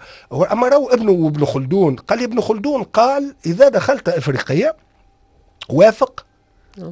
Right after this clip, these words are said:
Speaker 2: نافق.
Speaker 1: أو نافق
Speaker 2: أو
Speaker 1: أو
Speaker 2: غادر
Speaker 1: غادر."
Speaker 2: البلاد.
Speaker 1: قال لي: "جينيراسيون اللي قبلنا قررت باش تغادر." قال لي: "احنا لا. آه، هذه لازم احنا نخموا فيها." لا.
Speaker 2: مم.
Speaker 1: شنو معناتها؟ معناتها لا نحبوا، لا نوافقوا، لا ننافقوا،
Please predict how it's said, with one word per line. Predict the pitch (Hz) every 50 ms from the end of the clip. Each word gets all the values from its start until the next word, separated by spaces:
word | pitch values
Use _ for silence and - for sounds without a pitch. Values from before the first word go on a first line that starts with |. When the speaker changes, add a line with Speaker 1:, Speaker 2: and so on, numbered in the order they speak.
| 175
Speaker 2:
نافق. | 180 180 180 180 _ -
Speaker 1:
أو | 160 160 156 156
نافق | 180 226 262 269 - - 302 277 - - - -
Speaker 2:
أو | 226
Speaker 1:
أو | 160 185 165
Speaker 2:
غادر | 143
Speaker 1:
غادر." | 160 151 123 107
Speaker 2:
البلاد. | - - - - - - - - - - - - -
Speaker 1:
قال | 220 269 285
لي: | 277
"جينيراسيون | 202 165 220 262 285 277 254 233 - - 370 349
اللي | 320 240 196
قبلنا | - - 214 320 349 349 349 359 359 359 - _ _ _ _ _ _ -
قررت | - 330 - 311 302 285 -
باش | 214 226 202 175
تغادر." | 180 151 156 143 113 - - - - _ _ _ _ _ _ - _ - - - - _
قال | - 233 254 247
لي: | 226 233 - -
"احنا | 349 359 - - 349 370 370 - _ _ _ _ _ _ _ _ _ _ _ _ _ _ _ -
لا. | 135 139 147 - - _ _ _ _ _ _ _ _ _ _ _ _ _ _ _ _ _ _ _ - -
آه، | 135 135 131 131 131 127 123 127 123 123 123 123
هذه | 127 190 233
لازم | 214 175 143 147 151
احنا | - - 139 139
نخموا | 135 - - 190 185 190
فيها." | 185 - 254 196 147 -
لا. | 139 151 175 165
Speaker 2:
مم. | 160 160 - _ - - - - -
Speaker 1:
شنو | - - 359
معناتها؟ | 370 302 285 277 220 - - - _ 127
معناتها | 147 180 262 277 - 190 185
لا | 185 220 285
نحبوا، | 311 - - 302 294 220 220 226
لا | 220 254 254
نوافقوا، | 226 220 220 214 185 - - - 156
لا | 165 196 220
ننافقوا، | 220 214 226 254 277 - - - 349